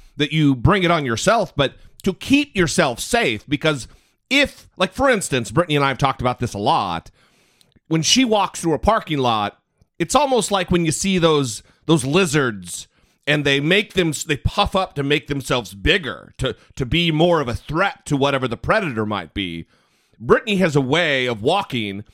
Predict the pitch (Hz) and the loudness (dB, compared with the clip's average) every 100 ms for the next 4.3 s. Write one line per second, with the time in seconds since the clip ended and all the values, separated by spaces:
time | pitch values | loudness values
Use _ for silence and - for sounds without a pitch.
0 | _ _ 127 120 180 - 147 113 107 120 | _ _ -6 2 2 2 -4 -8 -8 -6
1 | 120 - 226 294 202 135 110 113 - 107 | -6 -2 0 2 0 -2 -4 -4 -2 -2
2 | 104 - 143 147 147 135 113 - _ - | -2 -2 0 2 0 -2 -6 -14 _ -2
3 | 214 233 185 165 147 120 - 214 269 143 | 2 2 0 -2 -2 -2 0 2 2 0
4 | 117 104 | -2 -2